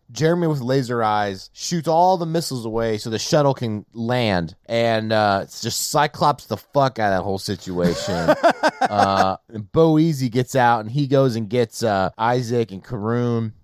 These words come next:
Speaker 1: and, uh, they're like, "There's a giant donut up there. We'll hook up with that later."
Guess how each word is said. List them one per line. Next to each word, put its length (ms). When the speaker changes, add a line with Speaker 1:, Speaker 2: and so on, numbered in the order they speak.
Speaker 1:
and, 360
uh, 300
they're 120
like, 180
"There's 180
a 80
giant 400
donut 300
up 100
there. 140
We'll 140
hook 160
up 100
with 120
that 180
later." 400